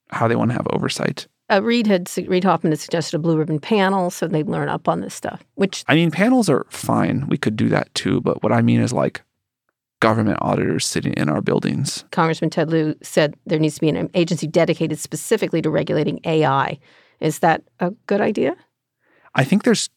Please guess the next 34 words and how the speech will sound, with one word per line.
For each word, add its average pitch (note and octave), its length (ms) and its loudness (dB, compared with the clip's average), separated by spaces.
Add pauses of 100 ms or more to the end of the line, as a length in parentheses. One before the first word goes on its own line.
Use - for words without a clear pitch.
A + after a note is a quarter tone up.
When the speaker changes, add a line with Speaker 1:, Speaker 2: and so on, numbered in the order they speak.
Speaker 1:
two B2 240 2
things A#2+ 340 -2
you B2 80 2
wanna A#2 220 2
do. B2 300 2 (100)
This A#2+ 200 2
is, A2+ 220 0
uh, - 100 0 (100)
way A#2+ 300 4
out A2 120 2
of A#2+ 60 -2
my A#2 120 -2
area A2 160 0
of - 80 -4
expertise, - 480 -6
but - 200 -2
you're B2+ 160 0
asking, C3 320 -4
so - 140 -6
I'll - 80 0
try. - 320 -2 (580)
Um, A2 300 4 (460)
I A#2+ 100 2
think F3+ 360 0
people F3 340 2
like B2 240 2
us - 200 -2
that - 140 -2
are A#2 60 0
creating G#2+ 640 0 (760)
these A#2 200 -2
very A2+ 380 -2
powerful - 520 -6
systems - 720 -4